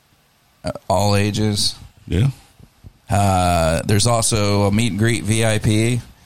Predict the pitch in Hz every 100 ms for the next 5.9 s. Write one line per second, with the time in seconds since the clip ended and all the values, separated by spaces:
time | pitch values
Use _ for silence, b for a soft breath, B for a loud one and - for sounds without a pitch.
0 | b b b b b 101 104 98 92 85
1 | 90 98 95 92 95 85 - 104 98 90
2 | 101 101 101 104 104 - 85 92 92 95
3 | - 107 104 92 - - _ _ - 98
4 | 107 101 101 98 98 - 101 95 101 104
5 | 104 101 - - - 90 80 80